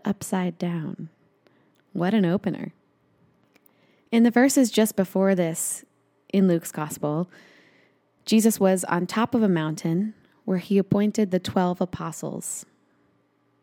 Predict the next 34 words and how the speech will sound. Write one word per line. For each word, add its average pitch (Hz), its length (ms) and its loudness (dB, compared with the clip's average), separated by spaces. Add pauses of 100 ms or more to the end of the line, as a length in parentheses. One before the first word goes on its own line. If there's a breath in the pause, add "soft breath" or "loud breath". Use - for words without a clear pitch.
(120)
And 185 100 4
then 180 140 4
together 214 440 4
they 185 200 4
all 190 320 4
descended 240 720 4
the 214 100 4
mountain 208 560 4
to 185 160 0
meet 202 380 4
the 190 120 4
rest 233 380 2
of 190 140 0
his 185 180 2
disciples, 170 800 0 (340 loud breath)
who 226 260 6
are 180 440 2
already 214 500 4
kind 160 300 0
of 151 80 -2
a 151 60 2
crowd. 147 480 0 (1300 soft breath)
And 226 140 8
then 247 140 8
another 214 480 6
massive 220 840 4
crowd - 380 -2 (120)
who 220 140 6
came 190 300 4
to 190 80 2
him 185 200 4
from 175 360 4 (200)
all 269 520 4
over 226 420 2